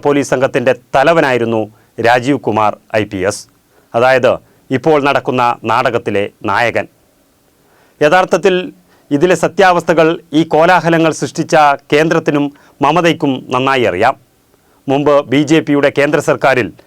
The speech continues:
മന്ത്രിയായ മമതാ ബാനർജി ബി ജെ പിയിൽ വരുമെന്നും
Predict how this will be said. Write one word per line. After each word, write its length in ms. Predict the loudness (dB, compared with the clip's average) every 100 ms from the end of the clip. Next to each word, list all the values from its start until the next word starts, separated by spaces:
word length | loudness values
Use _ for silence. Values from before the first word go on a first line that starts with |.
| _ _ -4
മന്ത്രിയായ 440 | -2 2 4 4 4 0 0
മമതാ 260 | -2 2 2 2
ബാനർജി 420 | 0 0 -4 -6 -8 _ _ _ -4 0
ബി 80 | 2 2
ജെ 80 | 2
പിയിൽ 180 | 2 0 0 0
വരുമെന്നും 420 | 2 2 2